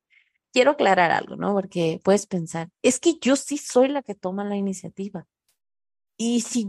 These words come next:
yo no lo digo, no se hace", ¿no? Porque también existe esa parte. Y volvamos un poco al punto anterior de la comunicación en la pareja y por qué es importante. Darnos momentos o citas para hablar de temas específicos.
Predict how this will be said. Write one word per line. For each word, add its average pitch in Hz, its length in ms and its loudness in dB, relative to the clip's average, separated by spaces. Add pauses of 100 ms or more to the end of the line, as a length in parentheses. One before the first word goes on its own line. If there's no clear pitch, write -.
yo 254 240 6
no 302 180 2
lo 330 120 0
digo, 240 640 -4
no 202 280 -2
se 214 200 -2
hace", 214 340 -4
¿no? 175 240 -8
Porque 180 260 -10
también 180 300 -2
existe 247 440 -8
esa 226 180 -8
parte. - 420 -8 (840)
Y 208 60 2
volvamos 254 440 4
un 311 220 -4 (140)
poco 247 280 0
al 247 100 -2
punto 226 280 -6
anterior 190 560 -4
de 190 120 -2
la 185 160 2
comunicación 165 800 -4
en 170 100 -4
la 185 100 -4
pareja 165 600 -8
y 180 120 -8
por 175 300 -2
qué 170 120 -2
es 165 120 -8
importante. 180 800 -6 (260)
Darnos 269 720 2
momentos 180 960 -2
o 160 140 0
citas 190 680 -8
para 170 240 -2
hablar 170 320 0
de 214 140 -2
temas 180 440 -4
específicos. - 840 -8